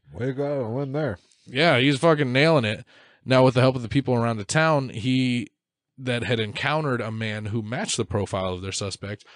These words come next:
Speaker 2: police came up with a rough sketch of the, of this said subs-, suspect. Suspect. Fuck my mouth. Now,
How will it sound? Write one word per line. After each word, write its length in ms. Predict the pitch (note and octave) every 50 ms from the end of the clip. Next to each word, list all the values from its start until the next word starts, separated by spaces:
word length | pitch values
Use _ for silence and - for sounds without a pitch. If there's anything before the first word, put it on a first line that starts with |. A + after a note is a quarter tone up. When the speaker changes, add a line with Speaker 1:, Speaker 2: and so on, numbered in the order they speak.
| - _ _
Speaker 2:
police 380 | - C3 B2+ C3+ E3+ F#3 - -
came 220 | - C#3+ B2+ B2
up 120 | A#2+ A2 A2
with 100 | A#2 G#2+
a 60 | G2+
rough 280 | G2 F#2+ G#2+ B2+ C#3 C#3+
sketch 400 | - - - D3 C3+ C#3 - -
of 180 | G#2 F#2 - -
the, 160 | G#2+ - -
of 280 | A2 G#2+ F#2+ F#2 F#2 G2
this 300 | F#2+ F#2+ - - - - -
said 360 | - - - G#2+ F#2 E2+ - - _
subs-, 340 | - - - F#2 - - - - _ - - - - - _ _ -
suspect. 760 | - - - B2+ A2 - - - - - - - - - - _ _ -
Suspect. 580 | - - B2 - - - - - _ - - _ _
Fuck 360 | _ _ - D3 C3+ - -
my 260 | G#2 G2+ G2 F#2 F#2 F2+
mouth. 580 | E2 F2+ F2+ F2+ G2+ F2 D2+ - - - - _ _ _ _ _ _ _ _ _ _ _ _ _ _ - - - - - - _ _ _ _ _ _ _ _ _ _ _ _
Now, 520 | - B2+ C3 C3 B2+ B2+ B2+ B2 A#2 A#2+